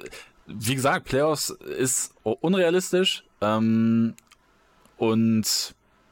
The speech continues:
ich glaube, in dem Sinne macht's einfach Sinn. Für, für die Fans ist es nochmal Fanservice, aber ja, ich find, das ist jetzt einfach nichts sonderlich Krasses in dem Sinne, dass jetzt Tens dieses ganze Team wieder umdreht.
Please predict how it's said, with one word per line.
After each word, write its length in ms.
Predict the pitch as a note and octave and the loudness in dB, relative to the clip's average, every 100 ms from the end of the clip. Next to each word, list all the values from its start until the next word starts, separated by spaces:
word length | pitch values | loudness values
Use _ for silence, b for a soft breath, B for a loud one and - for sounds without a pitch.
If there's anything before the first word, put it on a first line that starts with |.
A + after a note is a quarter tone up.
| _ _ _ _ _ _ _ | _ _ _ _ _ _ _
ich 160 | A#2 - | -8 -2
glaube, 240 | A2+ A#2+ | 2 2
in 80 | G#2+ | 2
dem 180 | G#2+ A#2 | 2 2
Sinne 200 | A2 G2+ | 2 0
macht's 240 | G2 - | -2 -4
einfach 240 | F2+ F2+ - | -6 -6 -6
Sinn. 240 | F2+ F#2+ | -2 -2
Für, 180 | - A#2 | 0 -2
für 160 | G2 C3 | -2 -4
die 100 | A#2 | 0
Fans 280 | A#2+ B2+ A2+ | 0 0 -2
ist 100 | G#2 | -2
es 60 | |
nochmal 220 | G#2 G2 | -2 -4
Fanservice, 680 | - A2+ A2+ G#2+ G#2 G#2 - B B B B B B - | -2 -2 0 0 0 -2 -6 B B B B B B -6
aber 500 | G2 F#2+ F#2 F#2 F#2 | -2 0 0 0 0
ja, 260 | F2+ F2+ | -2 -2
ich 140 | E2 - | -6 -4
find, 220 | G2 - | -4 -4
das 140 | F2+ | -6
ist 140 | F2 - | -6 -6
jetzt 320 | E2+ - - | -6 -8 -8
einfach 280 | F2 - - - _ | -8 -8 -12 -20 _
nichts 320 | G2+ F#2+ - - | -2 -2 -4 -4
sonderlich 640 | F#2+ F#2+ F2+ F#2+ - - b b b b b b b - - | -2 -2 -4 -6 -6 -8 b b b b b b b -14 -6
Krasses 420 | A#2 - G#2+ - | -4 -2 -4 -2
in 160 | A2 | -4
dem 200 | G2+ G#2 | 0 0
Sinne, 240 | G2+ G2+ G2 | 0 0 0
dass 200 | G2 - | -2 -2
jetzt 440 | F#2+ - - - _ - | -2 -4 -10 -12 _ -6
Tens 420 | G2+ G2 - - | -2 -2 -4 -6
dieses 320 | G2+ F#2 - | -4 -2 -2
ganze 540 | G#2 G2 - F#2+ F#2 - | -2 -4 -2 -2 -2 -6
Team 300 | G#2 G2+ G2 | -4 -2 0
wieder 240 | F#2+ G2 | -2 -2
umdreht. 520 | G#2 G2+ F#2 F#2 F2+ | -4 -4 -2 -2 -4